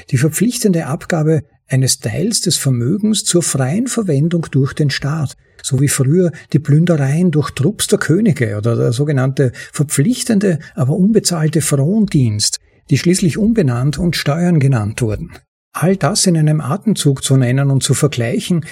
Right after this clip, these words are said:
klingt für viele vielleicht ja fast unverschämt, ist aber Realität. Eine ganz interessante Geschichte, wie es überhaupt zur Entwicklung der sogenannten Steuern gekommen ist. Wen das interessiert,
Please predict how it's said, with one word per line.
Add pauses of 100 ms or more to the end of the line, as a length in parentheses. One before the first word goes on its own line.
(100)
klingt
für
viele
vielleicht
ja
fast
unverschämt, (300)
ist
aber
Realität. (300)
Eine
ganz
interessante
Geschichte,
wie
es
überhaupt
zur
Entwicklung
der
sogenannten
Steuern
gekommen
ist.
Wen
das
interessiert,